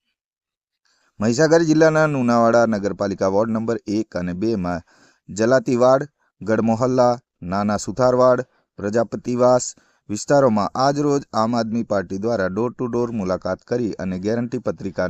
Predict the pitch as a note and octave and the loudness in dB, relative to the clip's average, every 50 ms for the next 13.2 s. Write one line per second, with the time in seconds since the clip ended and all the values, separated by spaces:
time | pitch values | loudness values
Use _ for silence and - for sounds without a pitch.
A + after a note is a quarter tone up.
0 | F2 F2 - G#2 A#2 B2 A2+ E2 D#2 - _ _ _ _ _ _ _ _ _ _ | -6 -8 -6 -4 -2 -2 -2 -4 -6 -8 _ _ _ _ _ _ _ _ _ _
1 | _ _ - G2+ A2+ A#2+ C#3+ D#3+ D3+ D3+ E3 D#3+ E3+ D3+ E3 E3 E3 E3 D3+ - | _ _ -6 -4 0 2 2 2 4 4 2 2 2 2 2 2 0 0 -2 -2
2 | C#3 A2+ B2+ B2+ B2 B2+ B2+ G#2+ - G2+ G2+ - B2+ A#2+ G#2 - G#2 F#2+ F#2 F#2 | -4 -2 -2 -2 -2 -2 -2 -2 -2 -4 -2 -2 -4 -4 -2 -2 -2 -2 -2 -2
3 | F#2 G2 G#2 A#2 G#2+ F2+ E2+ D#2 E2 D#2 - D#2 - - _ _ _ _ _ _ | -2 -2 -2 -2 -2 -4 -4 -6 -8 -12 -14 -16 -18 -18 _ _ _ _ _ _
4 | _ _ _ _ _ _ _ _ _ _ _ _ _ _ _ _ _ - F2 A2+ | _ _ _ _ _ _ _ _ _ _ _ _ _ _ _ _ _ -8 -4 -2
5 | A#2 B2+ B2+ C3 C#3 C#3+ C#3+ C#3 - _ _ _ - C3+ D3 D#3 E3 D#3 D#3 D3+ | -2 0 2 2 2 2 0 0 -4 _ _ _ -2 0 0 2 2 2 0 0
6 | D3 E3 E3 - D#3+ D#3 D3+ C#3 D#3 D3+ D3+ D3 D3+ D3 B2+ A2 G#2+ G#2+ G2 G#2 | 0 -4 -2 2 2 2 2 2 -2 -4 -4 -4 -4 -2 -2 -2 -2 -2 -2 -2
7 | G#2 G#2 G#2 - - C3+ B2 C#3 C#3 - - - - - - - G2+ G2+ - _ | -2 -2 -4 -6 -8 -10 -8 -8 -8 -8 -6 -6 -8 -6 -6 -6 -6 -6 -8 _
8 | _ _ _ _ _ _ _ - G#2 G2+ G2+ G2+ A2 D3 C3+ C3 B2 G#2 F#2 E2 | _ _ _ _ _ _ _ -8 -6 -2 -2 -2 -2 -2 -2 -2 0 0 -2 -2
9 | F2 E2+ - F2 D#2+ - - _ _ _ _ _ _ _ _ _ _ - A2 A#2 | -6 -8 -10 -14 -18 -18 -20 _ _ _ _ _ _ _ _ _ _ -4 -2 0
10 | A#2+ B2 B2+ A#2+ - D3+ D3+ D#3 D#3 D3 C#3+ D3 D3+ D#3 D#3+ D3 E3+ E3+ D#3 C3 | 0 0 0 0 0 0 0 2 2 4 4 4 4 4 2 2 2 0 2 4
11 | B2+ C3 C3+ C3 C3 A#2+ C3+ C3+ C#3 C#3 A#2 - B2 A#2 A2 G2 - - A#2+ B2+ | 4 4 4 2 2 2 4 4 4 2 0 0 0 0 -2 -2 -2 -2 -2 -2
12 | A#2+ C3+ C3+ C3+ C3 A#2+ - C#3 C3 B2 - A2+ G2 - G2+ F2+ F2 - - B2+ | 0 0 0 0 0 0 -2 -4 -4 -4 -6 -10 -8 -6 -6 -6 -6 -6 -8 -6
13 | A#2+ B2+ C3 C3 | -4 -4 -4 -4